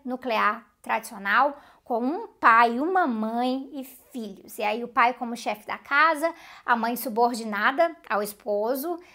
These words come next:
os filhos muito obedientes, todos heterossexuais e nenhuma pessoa transgênera. E essa é a família que eles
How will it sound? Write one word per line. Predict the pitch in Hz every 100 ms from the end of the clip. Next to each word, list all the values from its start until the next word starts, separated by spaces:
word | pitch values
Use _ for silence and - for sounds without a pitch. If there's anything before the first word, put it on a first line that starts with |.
| _
os | 269 -
filhos | 247 254 233
muito | 247 254
obedientes, | 247 247 247 247 208 226 247 262 -
todos | 254 277 330 339 285
heterossexuais | 247 240 247 233 240 220 - 214 208 240 269 - - _
e | 277
nenhuma | 262 269 277 269
pessoa | 269 269 240
transgênera. | 240 247 269 202 196 - - - 311
E | 262 285
essa | - 262 277 330
é |
a | 330
família | 392 415 359 285 320 381 - _ -
que |
eles | 294 339 359 -